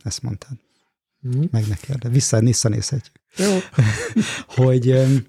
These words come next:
Speaker 1: hogy van olyan, amithez lenne kedved válaszolni?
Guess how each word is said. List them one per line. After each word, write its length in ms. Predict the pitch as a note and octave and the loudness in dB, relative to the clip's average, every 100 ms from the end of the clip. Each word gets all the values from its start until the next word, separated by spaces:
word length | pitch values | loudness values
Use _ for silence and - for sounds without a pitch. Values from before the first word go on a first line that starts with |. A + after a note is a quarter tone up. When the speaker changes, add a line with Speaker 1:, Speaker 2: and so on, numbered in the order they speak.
| _ _ _ _ _ - | _ _ _ _ _ -2
Speaker 1:
hogy 180 | C3 | 0
van 140 | G#2+ C3+ | 2 2
olyan, 260 | G#3 F3+ | 2 2
amithez 1000 | A#2 A#2+ B2 - _ _ - C3 A2 A#2+ A2 | 2 2 0 -2 _ _ -2 0 2 2 2
lenne 280 | A#2+ B2+ | 2 2
kedved 480 | B2+ - F#3+ F#2+ F#2 | 0 -2 -2 -2 -4
válaszolni? 800 | F#2+ G#2 C3 B2+ A3 E3 G2 F#2+ | -2 0 0 -2 0 0 0 -2